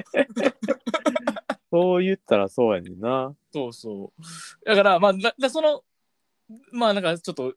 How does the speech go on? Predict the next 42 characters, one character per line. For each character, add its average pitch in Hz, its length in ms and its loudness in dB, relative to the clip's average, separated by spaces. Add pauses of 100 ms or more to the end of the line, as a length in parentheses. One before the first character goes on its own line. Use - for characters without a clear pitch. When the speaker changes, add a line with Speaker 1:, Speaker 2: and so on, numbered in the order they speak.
(360)
Speaker 2:
だ 185 120 0
か 165 80 2
ら 151 60 6
モ 180 120 -2
ヤ 196 100 2
モ 165 80 -4
ヤ 147 60 -4
し 185 40 -12
て 196 40 -16
た 196 120 -6
と 202 80 -8
こ 220 100 -6
ろ 240 100 -4
に、 302 200 -8
ち - 60 -20
ょ - 20 -20
っ - 20 -20
と 135 100 -4
あ 175 60 -2
ぶ 214 100 -8
く 240 140 -6
銭 156 240 -6
が 101 80 -14
ち - 80 -20
ょ - 20 -20
っ - 20 -20
と - 100 -20
入 117 140 -14
っ 120 40 -20 (100)
た 98 140 -10
ん 87 160 -20
で、 120 400 0
Speaker 1:
う 123 80 -6
ん。 107 200 -4 (480)
Speaker 2:
こ 190 100 2
れ 202 80 4
ち 208 40 -2
ょ 208 40 0
っ - 20 -18
と 147 80 -10
そ 127 120 -14
の、 113 120 -14